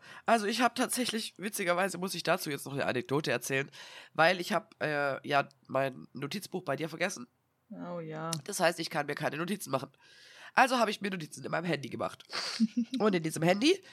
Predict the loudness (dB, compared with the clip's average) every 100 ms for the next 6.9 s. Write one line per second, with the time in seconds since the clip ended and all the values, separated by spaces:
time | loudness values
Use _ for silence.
0 | -6 0 4 4 6 6 8 6 6 4
1 | 4 4 4 2 2 0 -4 -4 -8 -10
2 | -20 _ _ 0 0 0 -6 -6 -8 -6
3 | -2 -2 0 -2 -2 -4 0 0 0 -8
4 | _ -8 -2 0 0 0 -2 -4 -14 _
5 | _ -20 -20 -20 _ -4 -2 -2 -4 -6
6 | -8 -10 _ _ -8 -8 -6 -10